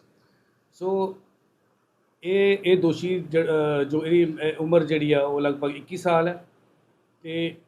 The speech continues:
ਇਹ ਜਿਹੜਾ ਇੱਕ ਕਨਸਾਈਨਮੈਂਟ ਆਪਣੀ ਵੱਡੀ ਮਾਤਰਾ ਦੇ ਵਿੱਚ ਆਪਣੇ ਪਾਸ ਰੱਖ ਕੇ ਬੈਠਾ ਸੀ।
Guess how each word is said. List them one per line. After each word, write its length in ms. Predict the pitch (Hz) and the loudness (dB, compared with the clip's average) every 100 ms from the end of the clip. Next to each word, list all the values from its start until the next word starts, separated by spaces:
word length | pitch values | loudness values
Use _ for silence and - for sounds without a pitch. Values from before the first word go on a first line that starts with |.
| - | -2
ਇਹ 160 | 196 | 0
ਜਿਹੜਾ 480 | 185 185 185 185 180 156 175 | 2 2 4 4 0 -6 -10
ਇੱਕ 160 | 170 | -6
ਕਨਸਾਈਨਮੈਂਟ 680 | 170 147 151 151 160 170 160 170 170 | -6 -4 -4 -2 0 0 2 0 0
ਆਪਣੀ 260 | 151 160 160 | -6 -6 -6
ਵੱਡੀ 400 | 143 143 147 190 | -6 -8 -4 -2
ਮਾਤਰਾ 400 | 170 151 151 151 | 0 -2 -2 -2
ਦੇ 120 | 147 | -2
ਵਿੱਚ 200 | 143 135 | -4 -2
ਆਪਣੇ 280 | 135 139 139 | -4 -2 -6
ਪਾਸ 340 | 139 135 127 | -4 -4 -4
ਰੱਖ 220 | 131 123 | -6 -4
ਕੇ 100 | 131 | -2
ਬੈਠਾ 320 | 127 120 123 156 | -2 -2 -2 -4
ਸੀ। 200 | 165 | -6